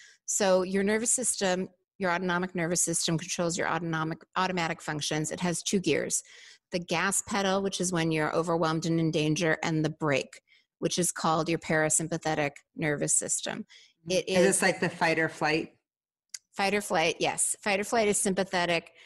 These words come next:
Speaker 1: Rest and digest is parasympathetic. The on-off switch, literally the gear shift, like on your bike, between those states is the longest nerve in the body most people have never heard of.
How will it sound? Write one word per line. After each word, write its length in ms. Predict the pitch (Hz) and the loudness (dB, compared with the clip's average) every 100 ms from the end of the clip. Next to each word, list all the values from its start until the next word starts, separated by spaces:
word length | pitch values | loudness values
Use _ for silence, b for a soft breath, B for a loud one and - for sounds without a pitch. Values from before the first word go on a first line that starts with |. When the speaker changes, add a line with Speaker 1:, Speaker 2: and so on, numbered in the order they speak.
| b - | b -6
Speaker 1:
Rest 360 | 185 175 - | -2 -2 -2
and 80 | 190 | -2
digest 500 | 175 160 170 156 - | 0 0 0 -2 -2
is 100 | 165 | -4
parasympathetic. 920 | - 156 147 - 160 160 - - 85 - B B B _ | -2 0 0 0 -2 -4 -2 -4 -6 -10 B B B _
The 140 | 190 190 | 0 0
on-off 600 | 190 190 214 - 202 196 | 2 2 2 2 0 2
switch, 420 | - - 160 - - - | 0 0 -2 -2 -4 0
literally 500 | 202 190 185 170 156 | 2 4 2 2 0
the 100 | 160 | 0
gear 280 | 170 156 | 2 2
shift, 340 | 160 - 151 - | 2 0 -2 -2
like 160 | 151 | -4
on 180 | 143 156 | -2 -2
your 120 | 160 | -2
bike, 400 | 160 151 135 - - | -2 -2 -2 -6 -10
between 440 | 180 - 180 170 | -8 -4 0 2
those 240 | 165 170 165 | 2 2 2
states 420 | - 143 143 - - | 2 0 0 -2 2
is 300 | 165 160 160 | 4 2 0
the 80 | |
longest 480 | 160 160 156 165 - | 0 2 2 0 0
nerve 180 | 180 160 | 0 0
in 80 | 170 | 0
the 80 | 170 | 0
body 360 | 160 156 151 | -2 -2 -2
most 320 | 156 156 151 | -2 -2 -2
people 240 | - 156 165 | -4 -4 -4
have 180 | 156 165 | -2 0
never 380 | 156 151 156 | 0 0 -2
heard 220 | 147 151 135 | -2 -2 0
of. 180 | - | -2